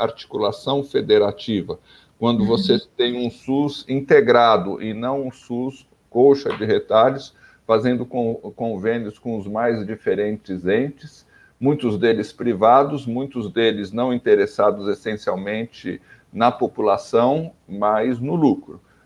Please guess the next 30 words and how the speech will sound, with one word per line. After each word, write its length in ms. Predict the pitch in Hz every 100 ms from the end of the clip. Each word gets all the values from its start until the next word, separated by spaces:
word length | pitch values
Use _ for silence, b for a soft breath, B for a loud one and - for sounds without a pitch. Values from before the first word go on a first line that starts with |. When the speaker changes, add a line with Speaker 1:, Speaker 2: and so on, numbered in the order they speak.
| b
Speaker 1:
né? 280 | 101 147 143 b b b
Eu 220 | - 110
acho 380 | 120 123 - 151
que 640 | 151 - 135 139 131 110 -
isso 720 | 110 120 - - 147 151 156 -
cria, 480 | 127 143 160 131
assim, 320 | 101 - 127 110
dentro 300 | 120 123 110
desse 320 | 113 113 -
capítulo 640 | 104 95 - 117 - 110
do 180 | 95 98
sus, 540 | - 131 147 160 - b b b -
um, 540 | 107 120 117 107 80 73 -
um, 640 | 113 107 104 87 78 104 104 b b b _
um, 520 | - 95 92 78 71 73
um 120 | 117 110
tema 800 | - 165 180 151 117 92 98 117
de 140 | 101
enorme 520 | 120 120 120 139 143 147
importância 640 | 139 151 - 127 127 -
pra 240 | 127 127 120
gente 300 | 120 117 123
desenvolver. 800 | 113 123 139 147 151 104 - - b b
Eu 120 | -
queria 280 | 131 170 180
te 200 | 180 -
ler 400 | 160 127 151 160
algumas 540 | 127 113 120 113 107 -
perguntas 760 | - 104 104 113 143 135 101
rapidamente. 840 | - 101 - 78 80 107 143 143